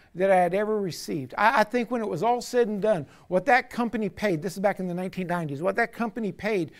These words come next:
for, to get me to come work for them was something like about forty-five thousand dollars. And I got a good chunk of it. The, uh, the headhunter got some of it and everything like that. But they paid a lot of money to get me to show up because of what I started doing. Then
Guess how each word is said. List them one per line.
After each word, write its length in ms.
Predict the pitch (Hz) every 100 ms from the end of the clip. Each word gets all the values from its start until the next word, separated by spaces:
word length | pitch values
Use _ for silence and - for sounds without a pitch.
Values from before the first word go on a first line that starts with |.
| - -
for, 120 | - 196
to 140 | 170
get 320 | 151 151 240
me 120 | 240 240
to 100 | 202
come 260 | 220 202
work 220 | 202 220
for 80 | 180
them 220 | 170 180
was 100 | 175
something 260 | - 226 254
like 140 | 214
about 240 | 185 175 -
forty-five 420 | 208 190 185 175
thousand 340 | 196 190 151
dollars. 360 | 160 147 107 - _ _ -
And 160 | 165 170
I 140 | 196
got 160 | 190 185
a 40 |
good 160 | 175 180
chunk 240 | - 165
of 140 | 175 170
it. 160 | 170
The, 180 | 165 143 - - 101
uh, 420 | - 160 147 143 131
the 100 | -
headhunter 420 | 147 185 175 185 165
got 200 | 175 175
some 200 | 180 170
of 120 | 175
it 60 |
and 80 | 180
everything 280 | 165 147 170
like 160 | 165 135
that. 160 | 156
But 80 | 147
they 120 | 180
paid 200 | 175 190
a 60 | 165
lot 240 | 170 220
of 80 | 220
money 240 | 196 160
to 100 | 135
get 180 | 139 180
me 120 | 170
to 60 | 139
show 280 | - 160 135
up 160 | 123 _ _ _ _ _ _ _ _ _ _ _ _ _ _ _ _ _ -
because 300 | 135 175 156
of 60 |
what 200 | 151 165
I 40 | 165
started 400 | - 180 151 143
doing. 240 | 147 135
Then 320 | 151 214 208